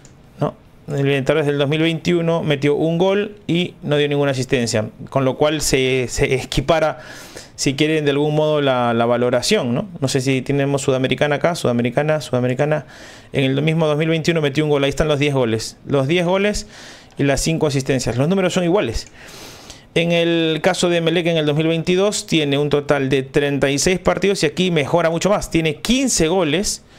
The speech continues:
ojo, y cinco asistencias. Quince goles y cinco asistencias en el dos mil veintidós. ¿Cómo le fue a Christopher en esa temporada? Vamos a ver si lo tenemos por acá.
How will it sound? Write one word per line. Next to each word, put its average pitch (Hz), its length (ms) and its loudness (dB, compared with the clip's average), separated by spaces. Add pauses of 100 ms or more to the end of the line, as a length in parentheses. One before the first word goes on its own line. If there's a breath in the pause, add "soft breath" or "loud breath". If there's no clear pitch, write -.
(360 loud breath)
ojo, 156 440 0 (140)
y 185 240 0 (100)
cinco 226 540 0
asistencias. 139 760 -2 (120)
Quince 240 380 0
goles 185 320 0
y 143 80 0
cinco 156 240 0
asistencias 147 460 -2
en 139 80 0
el 131 80 0
dos 127 100 2
mil 143 120 0
veintidós. 147 520 0 (480 loud breath)
¿Cómo 214 240 2
le 180 140 0
fue 185 140 0
a 175 40 -2
Christopher 151 720 -2
en 139 180 0
esa 123 840 0 (100)
temporada? 156 840 0 (520 loud breath)
Vamos 135 300 0
a - 20 4
ver 135 140 0
si 123 680 0
lo 117 140 0
tenemos 135 260 0
por 143 140 0
acá. 160 320 -2